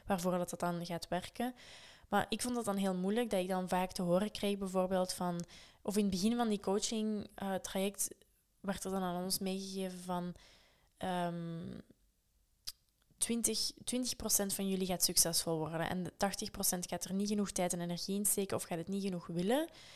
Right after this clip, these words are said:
en gaat dus niet succesvol worden. En het zal misschien niet die letterlijke verwoording zijn geweest, dat kan ik niet, eh, kan ik niet bevestigen. Maar, ehm,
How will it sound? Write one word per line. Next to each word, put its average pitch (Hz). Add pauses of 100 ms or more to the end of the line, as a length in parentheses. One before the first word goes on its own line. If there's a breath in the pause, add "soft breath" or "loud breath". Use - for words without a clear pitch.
(160 loud breath)
en 208
gaat 190
dus 185
niet 180
succesvol -
worden. 165
En 190
het -
zal 196
misschien 202
niet 208
die 185
letterlijke 175
verwoording 165
zijn 196
geweest, 196
dat 160 (160)
kan 165
ik 170
niet, - (100)
eh, 190 (540)
kan -
ik 175
niet - (300)
bevestigen. 226 (760 loud breath)
Maar, 185
ehm, 180